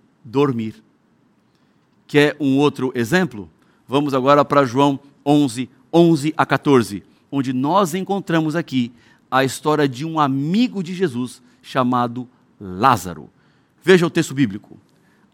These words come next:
Após dizer isso, acrescentou-lhes, "Lázaro, o nosso amigo, adormeceu." Jesus tá dizendo. E aí ele complementa, "Mas vou despertá-lo do sono." Disseram-lhe, pois, os discípulos,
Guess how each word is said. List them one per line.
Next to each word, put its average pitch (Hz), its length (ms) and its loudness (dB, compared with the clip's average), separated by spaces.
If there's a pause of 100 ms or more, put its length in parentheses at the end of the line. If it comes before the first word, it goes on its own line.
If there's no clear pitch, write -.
Após 254 580 6
dizer 170 340 4
isso, 131 360 -4 (300)
acrescentou-lhes, 170 1000 2 (280)
"Lázaro, 143 760 4
o 143 100 -4
nosso 120 280 -2
amigo, 185 460 2
adormeceu." 202 1000 4 (540)
Jesus 143 280 -2
tá 247 100 6
dizendo. 143 400 2 (1600)
E 190 100 2
aí 214 80 8
ele 226 120 4
complementa, 165 680 4 (100)
"Mas 220 320 4
vou 226 200 6
despertá-lo 247 600 4
do 285 100 0
sono." 202 420 2 (760)
Disseram-lhe, 262 760 6
pois, 196 480 2
os 185 140 -8
discípulos, 147 580 -6